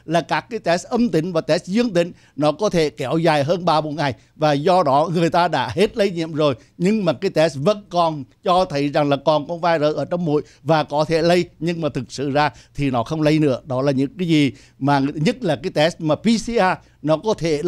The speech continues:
dương tính tới mười hai ngày. Cho nên họ không có làm cái chuyện test đó sau cái khi mà mình thời gian cách ly. Đó là cái lập luận rất là chắc chắn của C D C. À, cho nên, ờ, đôi lúc có những bác sĩ hay tuyên bố và những đài phát thanh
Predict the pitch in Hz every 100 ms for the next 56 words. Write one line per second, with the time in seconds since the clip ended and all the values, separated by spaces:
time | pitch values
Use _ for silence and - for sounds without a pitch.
0 | 185 175 202 269 247 160 170 165 151 175
1 | 185 185 185 233 262 214 160 - _ _
2 | 190 185 185 156 135 131 180 160 180 175
3 | 147 143 175 151 139 127 170 185 - 143
4 | 190 - - - 226 208 214 202 202 202
5 | 180 190 180 160 143 143 131 139 139 143
6 | 139 131 165 160 - - - 135 147 135
7 | 160 139 135 135 127 156 180 156 - 165
8 | 156 117 139 147 131 - 151 147 151 -
9 | 185 120 _ - - 131 127 185 180 180
10 | 151 - - 131 170 202 202 196 _ 131
11 | 143 143 131 151 - 160 131 175 190 185
12 | 170 135 165 147 147 143 190 196 180 190
13 | 208 196